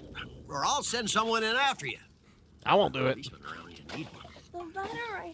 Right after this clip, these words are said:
Speaker 3: have to find the letter.
Speaker 1: Okay, that's it. Make me climb up on this dumpster. <clears throat> Getting too old for this. Ooh, wee. <laughs>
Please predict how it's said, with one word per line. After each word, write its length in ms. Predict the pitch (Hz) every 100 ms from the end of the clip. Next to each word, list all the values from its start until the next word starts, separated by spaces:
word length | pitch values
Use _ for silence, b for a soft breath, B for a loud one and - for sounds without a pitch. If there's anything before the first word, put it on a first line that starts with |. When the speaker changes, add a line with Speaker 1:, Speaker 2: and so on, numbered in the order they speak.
| -
Speaker 3:
have 160 | 403 -
to 80 | 403 -
find 260 | 320 330 370
the 80 | 415 -
letter. 680 | 403 415 453 440 359 294 - - - - 117 151
Speaker 1:
Okay, 400 | 190 262 269 254
that's 280 | 180 202 -
it. 180 | 320 539 - - 988 - -
Make 260 | - -
me 140 | - - -
climb 360 | - - 240
up 120 | 254 208
on 60 |
this 160 | 202 -
dumpster. 480 | - - 247 - - - -
<clears throat> 640 | - - - - - -
Getting 160 | 180 175
too 200 | 170 160
old 380 | 190 220 170 110
for 80 |
this. 220 | 113 - - 202
Ooh, 260 | 381 370 320 - 175
wee. 540 | 156 196 - - - -
<laughs> 160 | 370